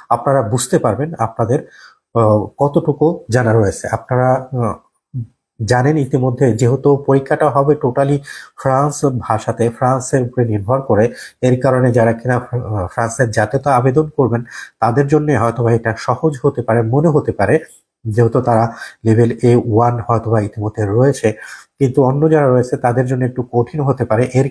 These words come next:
কারণেতেই আপনাদের ভালো করে ফ্রান্স ভাষাটা জানার প্রয়োজন রয়েছে বা পড়ার প্রয়োজন রয়েছে, যে জিনিসটা আপনারা অনেকটাই গুরুত্বপূর্ণ। আর সাথে করে, জি, থোয়া হুই,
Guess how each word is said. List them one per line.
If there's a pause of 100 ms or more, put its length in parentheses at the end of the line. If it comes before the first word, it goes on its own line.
(100)
কারণেতেই
আপনাদের
ভালো
করে (400)
ফ্রান্স
ভাষাটা
জানার
প্রয়োজন
রয়েছে
বা (460)
পড়ার
প্রয়োজন
রয়েছে, (920)
যে
জিনিসটা
আপনারা (480)
অনেকটাই
গুরুত্বপূর্ণ। (1300)
আর
সাথে
করে, (960)
জি, (180)
থোয়া
হুই,